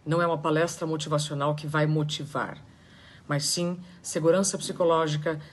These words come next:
design organizacional, uma revisão profunda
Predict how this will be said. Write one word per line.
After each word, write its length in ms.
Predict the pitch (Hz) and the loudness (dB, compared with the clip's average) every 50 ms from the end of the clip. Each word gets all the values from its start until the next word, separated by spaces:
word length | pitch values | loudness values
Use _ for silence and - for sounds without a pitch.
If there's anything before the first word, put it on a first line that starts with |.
| - - - | -14 -6 -2
design 500 | 165 156 151 151 180 185 196 196 190 185 | 0 0 2 2 2 2 4 4 4 2
organizacional, 920 | 175 170 180 165 165 160 165 156 151 - 165 156 151 151 151 147 147 151 - - - - - - | 2 2 0 0 0 0 -2 -2 -2 -4 -2 0 2 4 4 2 2 0 -6 -12 -20 -20 -12 -6
uma 140 | 160 175 180 | -4 -2 -2
revisão 720 | 160 175 196 190 190 165 147 147 180 175 175 170 165 151 - - - _ _ _ _ _ _ _ _ - | 0 0 0 0 0 -2 2 4 4 4 4 0 -2 -6 -12 -18 -20 _ _ _ _ _ _ _ _ -2
profunda 600 | - 190 190 190 - 196 196 190 190 185 190 185 | 0 0 0 2 2 4 4 4 6 4 4 2